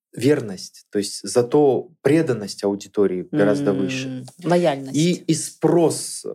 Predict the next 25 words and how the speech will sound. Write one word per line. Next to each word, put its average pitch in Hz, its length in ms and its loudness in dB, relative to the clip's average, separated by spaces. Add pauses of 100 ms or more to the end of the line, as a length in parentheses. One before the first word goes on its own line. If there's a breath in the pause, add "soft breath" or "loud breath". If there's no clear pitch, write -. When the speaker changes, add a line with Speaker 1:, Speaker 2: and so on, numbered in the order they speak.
Speaker 1:
понимаете? 190 760 0
Speaker 2:
Мгм. 175 420 -2
Speaker 1:
Здесь 190 640 -2
можно 165 500 2
быть 165 280 -2
в - 100 -18
числе 160 460 0
первых. 156 580 0 (440)
А 107 100 2
как 151 200 2
я 131 120 4
вам 123 100 0
Speaker 2:
М. 127 40 -4
Speaker 1:
говорил, 180 540 2
обычно 139 420 2
гении, 120 500 -2
они 110 220 -2
среди 107 420 -6
первых, - 540 0
э, - 60 -12
Speaker 2:
Оркин, 208 360 4
Speaker 1:
людей. 175 200 2
Speaker 2:
Кенджибек 190 400 0
первый. 151 300 2
Speaker 1:
Да. 127 120 2